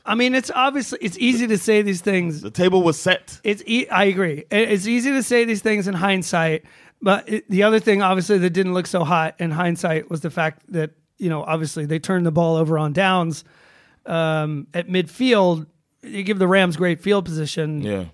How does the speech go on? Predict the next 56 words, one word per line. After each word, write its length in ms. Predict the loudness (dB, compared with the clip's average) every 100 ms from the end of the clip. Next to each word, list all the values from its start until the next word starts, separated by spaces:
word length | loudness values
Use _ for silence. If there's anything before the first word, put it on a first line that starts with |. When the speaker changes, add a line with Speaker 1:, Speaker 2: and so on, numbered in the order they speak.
| _
Speaker 1:
Uh, 360 | -6 -2 -2 -2 -4
it's 160 | -4
early 340 | 0 2 4 2
in 100 | 2
the 80 |
game, 420 | -2 0 0 0 0
so 160 | 2
it's 160 | 0 2
like, 300 | 2 2 -2 -18 -20 -20 -20 -20 _ _ _ _ _ _ _ -10
I 80 |
can 180 | -6 -6
kind 520 | -6 -8 -2 2 2 2
of 100 | 2
understand 580 | 0 -2 -2 -2 0 -2
the 40 |
decision. 580 | -4 -4 -2 0 0 0
It's 180 | -2 2
like, 420 | 2 2 -4 -12 -10
we 720 | -10 -10 -12 -12 -10 -2 0
wanna 220 | 2 0
punish 340 | 0 -2 -2 0
them 160 | -2 2
early, 580 | 2 4 4 2 -2 -2
and 160 | -2
if 160 | -2 -2
we, 220 | -2 -2
eh, 140 | -4 -6
you 180 | -4 -2
know, 80 | 2
you're 200 | 2 4
looking 280 | 2 2 2
at 160 | 4
it 140 | 4 4
as, 200 | 0 -2 -6 -10 -4
like, 260 | -2 -2 -2
okay, 240 | -2 0
well, 160 | 2 0
if 100 | 2
we 80 | 2
don't 220 | 2 0
get 180 | 2 2
it, 160 | 0
we 100 | -2
make 180 | -2 -4
a 20 |
mistake, 440 | -6 -6 -4 -4 -4
we 60 | -6
got 160 | -6
plenty 240 | -2 0 0
of 80 |
time 180 | 0 -2
to 80 | -2
make 180 | -6 -8
up 120 | -10
for 220 | -10
it. 80 | -14